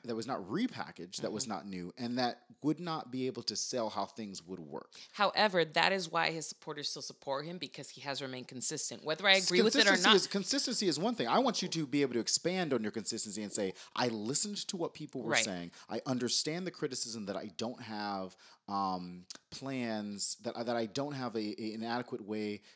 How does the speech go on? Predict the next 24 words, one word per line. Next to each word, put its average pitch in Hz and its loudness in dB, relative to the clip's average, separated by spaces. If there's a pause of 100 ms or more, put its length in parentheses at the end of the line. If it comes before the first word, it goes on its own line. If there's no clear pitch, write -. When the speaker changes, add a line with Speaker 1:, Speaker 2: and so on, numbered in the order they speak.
(140)
Speaker 1:
to 107 -2
convey 110 -2
why 101 -2
I, 101 -2
how 127 -2
I 143 0
think 131 -10
this 120 -4
is 113 -6
gonna 110 -4
work, 107 -2
Speaker 2:
Mm-hmm. 135 -8 (140)
Speaker 1:
how 123 0
I, 123 2
how 127 -2
I 120 2
plan 117 -6
on 110 -4
paying 107 -8
for - -10
X, - -8
Y, 98 -6
and 98 -10
Z," 101 -6